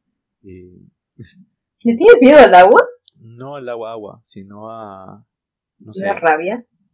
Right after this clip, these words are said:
Speaker 1: ¿Ah?
Speaker 2: ¿No es rabia?
Speaker 1: No sé cómo se llama rabia, ¿no? <laughs>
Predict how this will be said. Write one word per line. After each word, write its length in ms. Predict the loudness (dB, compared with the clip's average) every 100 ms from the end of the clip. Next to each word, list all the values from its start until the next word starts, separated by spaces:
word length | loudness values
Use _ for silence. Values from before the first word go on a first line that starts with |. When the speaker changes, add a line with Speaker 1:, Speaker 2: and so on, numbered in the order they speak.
| _
Speaker 1:
¿Ah? 200 | _ -20 -18 -20 -20 _ _ _ _ _ _ _ _
Speaker 2:
¿No 120 | -8
es 60 | -2
rabia? 360 | 2 2 0 -4
Speaker 1:
No 60 | -8
sé 60 |
cómo 100 | -20
se 80 | -18
llama 180 | -18 -16
rabia, 260 | -18 -16 -10
¿no? 80 |
<laughs> 580 | -8 -8 -8 -14 -18 -20